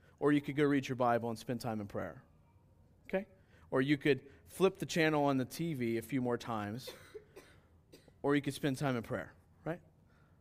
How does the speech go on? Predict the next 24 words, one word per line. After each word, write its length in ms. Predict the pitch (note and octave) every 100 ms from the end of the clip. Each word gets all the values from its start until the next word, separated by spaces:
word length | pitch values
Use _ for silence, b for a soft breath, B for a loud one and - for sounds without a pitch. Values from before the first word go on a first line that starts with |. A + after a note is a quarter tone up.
| _ - _
Those 180 | E3 G3+
times 320 | - G3 F3+
when 100 | E3
you 100 | D#3+
had 180 | D#3 D3+
a 40 | C3
choice. 640 | - C#3+ F#2+ - - - _ _ - _ _ _ _ _ _ - -
And 100 | D#3+
be 80 | F#3+
careful 380 | - B3+ A#3 F3+
that 160 | D#3
you're 100 | F#3
not 200 | E3+ D3
making 380 | D3 D3+ D3+ D3
up, 160 | C3+ -
"Well, 340 | - C3+ A#2+ - b b b b b _ _ _
I 60 | C#3
really 280 | C#3+ E3 C#3+
needed 240 | C3+ A#2
to 80 | B2
be 160 | A#2+ A#2+
on 160 | G#2+
the 60 | G2+
internet." 340 | G2+ F#2+ F2